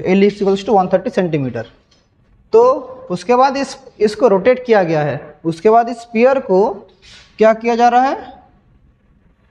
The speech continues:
रोटेट किया जा रहा है। और जब रोटेट कर रहेगा तब इसका जो रेडियस है, रेडियस कितना बोल दिया है, फिफ्टी सेंटीमीटर। तो क्या क्या calculate करने के लिए बोला है, determine the time period and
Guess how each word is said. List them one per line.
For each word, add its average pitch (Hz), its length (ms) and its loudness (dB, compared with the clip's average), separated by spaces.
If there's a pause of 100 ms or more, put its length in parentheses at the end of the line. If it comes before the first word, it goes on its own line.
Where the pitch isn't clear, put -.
(320)
रोटेट 240 400 0
किया 254 160 0
जा 190 160 2
रहा 160 220 2
है। 196 140 0 (320)
और 170 60 -4
जब 175 180 2
रोटेट 180 340 0
कर 233 180 2
रहेगा 190 240 0
तब 208 200 -2
इसका 214 200 -2
जो 220 120 0
रेडियस 175 580 0
है, 180 60 0
रेडियस 175 340 -2
कितना 202 260 -2
बोल 190 220 0
दिया 208 180 2
है, 247 180 2 (680)
फिफ्टी 185 280 -4
सेंटीमीटर। 170 580 -2
तो 165 160 -8
क्या 175 180 2
क्या 202 120 0
calculate 190 360 0
करने 208 220 -2
के 226 120 2
लिए 214 100 0
बोला 202 240 2
है, 269 180 -2 (340)
determine 190 420 2
the 196 120 -2
time 190 400 0
period 240 380 -2
and 247 200 -2